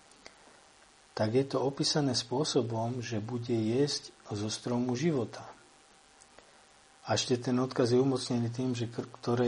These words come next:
je prostred raja Božieho. Čiže to je odkaz, že sa naplní tá funkcia, ktorú mal strom života pri stvorení v rajskej záhrade, ktorú človek stratil,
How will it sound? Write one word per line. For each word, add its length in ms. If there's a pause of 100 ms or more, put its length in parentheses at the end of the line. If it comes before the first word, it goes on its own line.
je 40
prostred 560
raja 240
Božieho. 480
Čiže 280
to 120
je 80
odkaz, 320
že 160 (720)
sa 160
naplní 480
tá 160
funkcia, 720 (560)
ktorú 240
mal 240
strom 320
života 400
pri 240
stvorení 720
v 80
rajskej 400
záhrade, 560 (1200)
ktorú 240
človek 400
stratil, 640